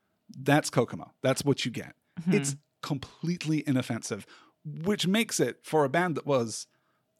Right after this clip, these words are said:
Speaker 1: as interesting and complex and progressive as the Beach Boys were capable of being,
Speaker 2: They certainly are.
Speaker 1: this is such a waste. This
Speaker 2: Yeah.
Speaker 1: is such, like, late period Beach Boys
Speaker 2: Yeah.
Speaker 1: where it's just
Speaker 2: Yeah.
Speaker 1: nothing.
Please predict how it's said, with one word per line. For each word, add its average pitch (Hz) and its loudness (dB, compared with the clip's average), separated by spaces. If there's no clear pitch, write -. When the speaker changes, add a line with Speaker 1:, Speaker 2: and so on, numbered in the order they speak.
Speaker 1:
as 160 2
interesting 147 0
and 120 0
complex 131 0
and 117 -2
progressive 123 0
as 113 -4
the 113 -4
Beach 135 -4
Boys 123 0
were 117 -4
capable 127 0
of 110 -8
being, 170 0
Speaker 2:
They 151 -4
certainly 139 -6
are. 139 -6
Speaker 1:
this 147 2
is 127 0
such - -4
a 110 -4
waste. - -12
This 151 -4
Speaker 2:
Yeah. 131 4
Speaker 1:
is 127 0
such, 165 4
like, 131 -2
late 147 4
period 127 0
Beach 120 -4
Boys 120 0
Speaker 2:
Yeah. 139 4
Speaker 1:
where 120 0
it's - -8
just 127 -4
Speaker 2:
Yeah. 123 -2
Speaker 1:
nothing. - -6